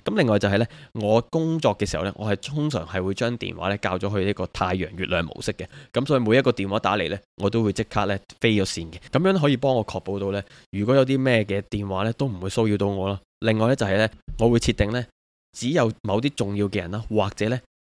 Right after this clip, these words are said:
嗰個電話打嚟兩次呢，我先會聽到嘅。噉呢個呢，就可以令到我知道呢，哦，原來呢個電話打咗兩次嚟啦，係重要嘅電話嚟嘅，噉我咪即刻聽咯。噉呢個簡單嘅方法呢，就可以幫我篩走咗啲呢，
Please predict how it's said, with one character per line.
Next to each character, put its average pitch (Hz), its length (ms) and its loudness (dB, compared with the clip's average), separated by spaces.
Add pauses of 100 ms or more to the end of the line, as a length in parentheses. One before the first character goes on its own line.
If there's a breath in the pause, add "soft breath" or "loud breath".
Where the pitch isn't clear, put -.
(320)
嗰 113 140 2
個 131 100 6
電 101 200 0
話 95 140 2
打 101 280 0
嚟 110 200 0
兩 87 260 -6
次 - 220 -4
呢， 107 100 -4 (220)
我 95 100 -2
先 113 180 0
會 101 100 0
聽 101 280 4
到 - 180 -12
嘅。 - 60 -14 (340 loud breath)
噉 143 160 2
呢 190 120 2
個 151 100 8
呢， 139 80 4
就 - 120 4
可 131 60 4
以 123 40 4
令 104 180 2
到 101 100 0
我 101 180 0
知 - 220 -4
道 107 140 2
呢， 104 100 -2 (160 loud breath)
哦， 135 120 6
原 101 160 2
來 98 60 0
呢 123 60 4
個 139 80 4
電 110 160 0
話 104 100 2
打 104 160 -2
咗 123 60 2
兩 107 160 2
次 104 120 -2
嚟 90 100 -4
啦， 90 180 -6
係 98 100 -4
重 104 200 -2
要 104 80 -2
嘅 107 80 0
電 98 160 -8
話 98 160 -6
嚟 90 140 -8
嘅， - 20 -18
噉 107 160 -6
我 117 80 -2
咪 95 120 -8
即 107 100 -8
刻 107 140 -8
聽 92 340 -10
咯。 90 120 -14
噉 123 100 4
呢 143 120 4
個 127 80 6
簡 107 180 2
單 135 120 0
嘅 113 40 0
方 123 160 2
法 120 120 -2
呢， 104 80 0
就 92 160 -2
可 98 100 2
以 113 80 2
幫 117 140 -2
我 110 100 2
篩 110 260 0
走 95 160 -4
咗 95 140 -4
啲 98 160 -2
呢， 98 100 -2